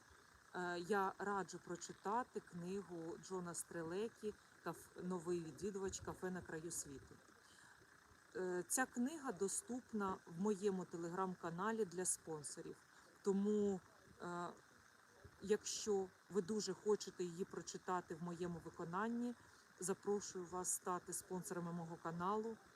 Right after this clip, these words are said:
Насправді це всього тридцять п'ять гривень на місяць. Ну, фактично пригостити мене кавою. І, е, насолодитися цією чудовою історією.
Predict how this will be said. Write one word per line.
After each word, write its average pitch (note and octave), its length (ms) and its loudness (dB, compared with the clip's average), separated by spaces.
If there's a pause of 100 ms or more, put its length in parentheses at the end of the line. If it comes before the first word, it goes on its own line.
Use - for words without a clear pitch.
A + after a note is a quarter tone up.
(320)
Насправді A3+ 500 2
це A#3+ 180 0
всього A#3 360 0
тридцять A3 480 -4 (140)
п'ять G#3 180 4 (100)
гривень G3 420 2 (300)
на F#3+ 120 6
місяць. G3+ 680 2 (340)
Ну, G4+ 80 0
фактично - 600 4
пригостити G#3+ 580 2
мене G3 320 2
кавою. D3+ 520 0 (1300)
І, G3+ 340 2 (400)
е, F3 40 -2 (280)
насолодитися G3 1080 0 (140)
цією G3 420 0
чудовою F#3 520 0
історією. D3+ 560 -2